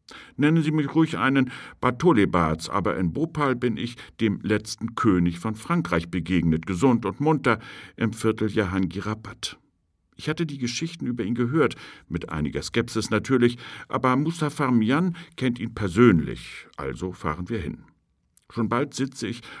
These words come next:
auf einem sehr barocken Lehnstuhl und trinke Tee mit Mister Balthasar Bourbon,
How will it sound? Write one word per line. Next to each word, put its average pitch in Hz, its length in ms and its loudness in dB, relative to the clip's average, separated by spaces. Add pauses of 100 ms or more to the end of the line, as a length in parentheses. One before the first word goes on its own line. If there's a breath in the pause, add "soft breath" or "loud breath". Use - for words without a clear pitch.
auf - 160 -10
einem 90 240 0
sehr 92 320 -2
barocken 85 500 -2
Lehnstuhl 98 560 0
und 85 220 -4
trinke 82 400 -4
Tee 117 260 -2 (300 loud breath)
mit 95 160 -4
Mister 107 340 -2
Balthasar 82 640 -2
Bourbon, 82 680 0